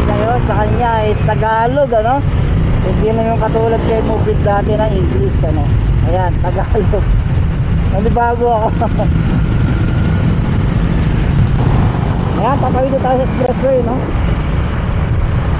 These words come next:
Alright, hindi ko na binaybay yung service road. Dumiretso ako. At doon ako pinapakanan sa service road, pero diniretso ko na lang ito.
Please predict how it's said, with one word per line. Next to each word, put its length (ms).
Alright, 320
hindi 160
ko 160
na 160
binaybay 560
yung 160
service 400
road. 320
Dumiretso 560
ako. 320
At 720
doon 240
ako 40
pinapakanan 640
sa 160
service 320
road, 240
pero 240
diniretso 480
ko 160
na 80
lang 160
ito. 240